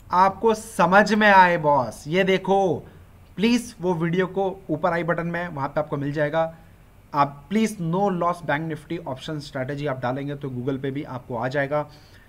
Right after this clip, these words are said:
बॉस, दस बजे का कैंडल,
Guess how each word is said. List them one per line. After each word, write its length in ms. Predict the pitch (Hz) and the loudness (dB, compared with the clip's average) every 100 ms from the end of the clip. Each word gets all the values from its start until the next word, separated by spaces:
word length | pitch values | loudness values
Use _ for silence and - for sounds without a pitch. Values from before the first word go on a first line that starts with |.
| - - | -20 -14
बॉस, 380 | 135 147 185 165 - 120 - | 2 4 4 0 -12 -14 2
दस 340 | 208 208 - 165 | 4 4 2 0
बजे 260 | 180 180 | 0 2
का 120 | 175 | 0
कैंडल, 760 | 175 175 151 151 147 131 113 95 | 0 2 0 2 0 0 -4 -8